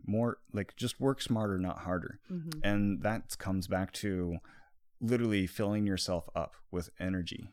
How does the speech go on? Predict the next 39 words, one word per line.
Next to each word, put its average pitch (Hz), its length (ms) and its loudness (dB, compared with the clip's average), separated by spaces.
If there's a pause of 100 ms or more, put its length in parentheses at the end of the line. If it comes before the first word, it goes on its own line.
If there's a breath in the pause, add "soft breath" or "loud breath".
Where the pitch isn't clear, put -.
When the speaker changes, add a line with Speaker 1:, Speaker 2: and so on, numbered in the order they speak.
(120)
Speaker 1:
And 98 160 0
we 101 80 0
can 104 160 0
only 98 380 2
do 101 240 2
that 85 320 -2
by 85 400 0 (120)
getting 95 520 0 (360)
more 110 140 4
healthy. 110 320 -2 (400 loud breath)
And 98 380 4
when 104 180 2
we 104 100 2
look 110 220 0
at 76 120 -2
health 110 280 0
and 85 260 2
the 80 160 -2
integrated 92 360 2
aspect, 95 400 -2
it's - 160 -4
not 151 180 0
just, 98 240 -2 (100)
you 92 140 0
know, 82 160 -2 (380 loud breath)
I'm 92 180 2
physically 101 420 -2
fit, 117 380 2
which 87 220 -4
is 80 200 -4
awesome, 95 460 -2 (240 loud breath)
but 104 160 2
it's 85 220 -2
like, 92 240 -2
you 92 60 2
know, 87 100 0
how's 110 400 0
your 107 80 0
biochemistry? 95 840 -2